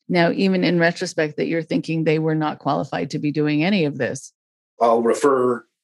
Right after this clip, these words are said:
Speaker 2: to, um, your September twenty-second conversation with Beth Mentanier about that. She, as a colleague and friend of mine,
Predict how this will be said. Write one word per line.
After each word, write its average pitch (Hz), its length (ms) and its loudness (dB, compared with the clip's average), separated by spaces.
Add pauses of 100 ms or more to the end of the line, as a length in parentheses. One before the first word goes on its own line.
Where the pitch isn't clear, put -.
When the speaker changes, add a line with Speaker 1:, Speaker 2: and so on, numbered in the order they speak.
(340)
Speaker 2:
to, 117 420 -2
um, 104 460 0 (180)
your 104 440 0 (160)
September 131 520 0
twenty-second 120 680 0 (200)
conversation 107 840 0
with 104 260 0 (100)
Beth 107 280 2
Mentanier 104 840 0
about 98 400 0
that. 85 380 0
She, 127 680 2
as 107 200 0
a 101 60 -2
colleague 110 520 0
and 104 340 0
friend 117 260 0
of 110 120 0
mine, 95 460 -2